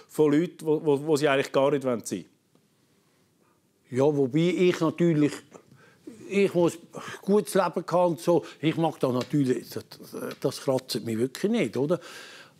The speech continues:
Speaker 2: Wie einfach, mir tut's nur weh, wenn's ihm weh tut. Aber grundsätzlich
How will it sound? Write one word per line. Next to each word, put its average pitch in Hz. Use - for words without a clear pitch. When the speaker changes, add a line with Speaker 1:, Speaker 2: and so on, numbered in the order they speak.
Speaker 2:
Wie 160
einfach, 135
mir 175
tut's 160
nur 160
weh, 156
wenn's 139
ihm 262
weh 285
tut. 226
Aber 147
grundsätzlich 185